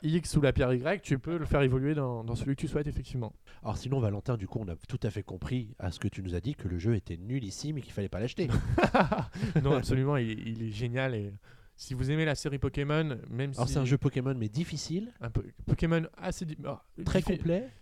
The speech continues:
Speaker 1: difficile par rapport à l'ancien. Après, c'est vrai que moi j'ai eu du mal, mais si vous en, si vous persévérez beaucoup et que vous entraînez beaucoup votre Pokémon, vous pourrez facilement a-, arriver à certaines choses. Très complet, très long. Surtout si vous voulez a-, accéder aux sept cent vingt Pokémon, parce que quand même,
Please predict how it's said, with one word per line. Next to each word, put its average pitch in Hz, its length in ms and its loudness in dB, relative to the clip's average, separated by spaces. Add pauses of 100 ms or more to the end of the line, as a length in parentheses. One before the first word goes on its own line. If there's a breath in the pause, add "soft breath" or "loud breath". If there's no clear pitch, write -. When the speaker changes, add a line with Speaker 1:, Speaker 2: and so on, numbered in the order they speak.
Speaker 1:
difficile 165 420 -4
par 170 140 8
rapport 147 220 2
à - 20 2
l'ancien. 180 400 2
Après, 170 380 -2
c'est - 100 -8
vrai 156 140 -4
que - 60 -14
moi 151 100 0
j'ai 127 100 0
eu 131 80 -2
du 139 100 -2
mal, 165 220 4
mais 127 100 2
si - 140 -4
vous 131 180 -2
en, 135 120 2
si - 220 -16
vous 123 220 -6
persévérez 135 500 2
beaucoup 135 260 4
et 143 40 4
que 123 40 -2
vous 120 120 -2
entraînez 127 260 0
beaucoup 127 260 -2
votre 123 160 -4
Pokémon, 135 380 2
vous 123 120 -2
pourrez 135 240 0
facilement 135 520 0
a-, 123 200 0
arriver 120 340 -2
à 123 40 2
certaines 131 320 -2
choses. 165 200 -2 (720 soft breath)
Très 175 140 4
complet, 190 380 6
très 180 160 8
long. 175 200 8 (540 soft breath)
Surtout - 300 -2
si - 120 -10
vous 143 60 -2
voulez 135 300 6
a-, 127 120 4
accéder 131 600 -4
aux 113 240 0
sept 120 180 -4
cent 117 120 -2
vingt 117 120 2
Pokémon, 120 380 2
parce - 160 -4
que - 80 -10
quand 113 120 -10
même, 117 220 -6